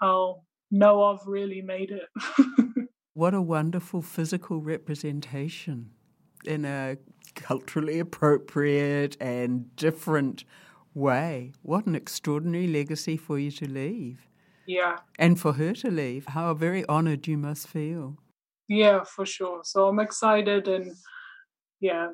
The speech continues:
Speaker 1: all of this kind of, these Niuean connections that I can make are, are just, you know, really, they're really positive for me and, and, and for the kind of work that I wanna be doing for, for the Niuean community.
Speaker 2: So you'll stay in the academy to do that?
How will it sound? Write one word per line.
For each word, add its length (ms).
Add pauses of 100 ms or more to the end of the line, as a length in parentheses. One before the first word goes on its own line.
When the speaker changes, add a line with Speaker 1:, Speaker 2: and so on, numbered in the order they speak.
(180)
Speaker 1:
all 260
of 160
this 280
kind 280
of, 260
these 360
Niuean 500
connections 600
that 120
I 160
can 240
make 380
are, 240 (160)
are 100
just, 320 (380)
you 160
know, 120
really, 720 (260)
they're 180
really 220
positive 480
for 160
me 360
and, 400
and, 400 (840)
and 140
for 120
the 120
kind 260
of 140
work 380
that 120
I 80
wanna 220
be 160
doing 460 (220)
for, 360 (100)
for 140
the 100
Niuean 400
community. 540 (340)
Speaker 2:
So 200
you'll 220
stay 300
in 220
the 140
academy 640
to 160
do 260
that? 340